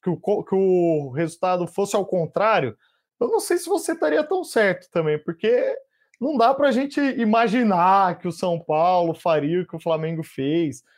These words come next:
O São Paulo não tá na mesma prateleira, é o que a gente falou aqui mais cedo. O Rodrigo Nestor, ele tem cinco chances pra fazer o gol, ele vai acertar uma. O Arrascaeta vai receber uma, duas vezes a bola numa posição boa, ele vai fazer um gol.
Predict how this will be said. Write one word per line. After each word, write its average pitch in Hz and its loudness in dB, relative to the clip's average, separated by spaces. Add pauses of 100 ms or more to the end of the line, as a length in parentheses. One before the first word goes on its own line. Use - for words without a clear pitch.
(200)
O - -20
São 285 -4
Paulo 285 0
não 320 -2
tá 262 2
na 269 2
mesma 190 0
prateleira, 165 0
é 175 4
o 185 -4
que - -4
a 254 -2
gente 269 -8
falou 247 0
aqui 247 -4
mais 262 -4
cedo. 196 0 (400)
O 269 2
Rodrigo 262 2
Nestor, 233 0
ele 190 0
tem 190 -2
cinco 277 -4
chances 202 -2
pra 175 -2
fazer 160 0
o 147 0
gol, 165 2 (300)
ele 320 -2
vai 339 4
acertar 330 0
uma. 269 0 (560)
O 247 4
Arrascaeta 214 2
vai 175 2
receber 170 -2
uma, 170 -2
duas 175 0
vezes 196 2
a 165 4
bola 180 2
numa 165 -2
posição 156 -2
boa, 202 0
ele 233 0
vai 254 0
fazer 269 0
um 339 0
gol. 233 2